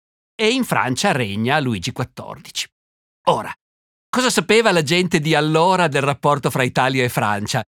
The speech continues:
Sapeva che la Francia per secoli si era candidata a governare l'Italia,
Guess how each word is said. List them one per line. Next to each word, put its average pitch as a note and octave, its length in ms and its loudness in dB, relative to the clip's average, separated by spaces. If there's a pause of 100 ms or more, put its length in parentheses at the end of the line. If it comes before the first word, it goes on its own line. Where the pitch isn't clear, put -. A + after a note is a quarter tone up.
Sapeva F#3 480 0
che F#3+ 120 -2
la B3 100 2
Francia A#3+ 460 0
per D#3+ 180 0
secoli G#3+ 580 -2
si - 140 -2
era C#3+ 140 0
candidata D#3+ 880 2
a C3 80 0
governare D3 840 0
l'Italia, B2 800 -2